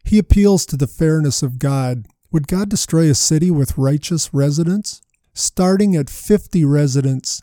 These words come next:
he whittles the messengers down to ten. They agree if they can find ten righteous people, remember what righteousness means,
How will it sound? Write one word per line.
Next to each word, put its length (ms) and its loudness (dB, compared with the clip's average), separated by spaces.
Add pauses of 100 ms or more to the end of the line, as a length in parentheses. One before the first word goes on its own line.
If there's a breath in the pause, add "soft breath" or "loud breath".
(140)
he 180 -2
whittles 500 2
the 100 2
messengers 680 0
down 340 0
to 160 -4
ten. 640 -2 (800)
They 180 6
agree 360 4
if 120 2
they 160 2
can 160 0
find 400 0
ten 360 2
righteous 520 0
people, 640 0 (240)
remember 400 4
what 200 2
righteousness 760 0
means, 500 0